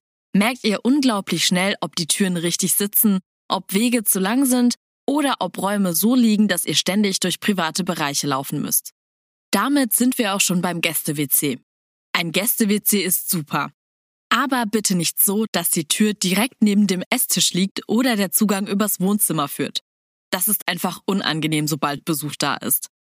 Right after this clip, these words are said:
Und gleichzeitig sollte es so liegen, dass die Gäste nicht erst an Schlafzimmern oder Kinderzimmern vorbei müssen.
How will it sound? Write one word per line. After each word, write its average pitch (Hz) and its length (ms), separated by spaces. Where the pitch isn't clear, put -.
Und 240 220
gleichzeitig 247 760
sollte 185 280
es - 180
so 233 160
liegen, 214 380
dass 160 180
die 151 140
Gäste 175 400
nicht 165 200
erst - 240
an 143 120
Schlafzimmern 190 760
oder 220 160
Kinderzimmern 156 680
vorbei 143 320
müssen. 143 400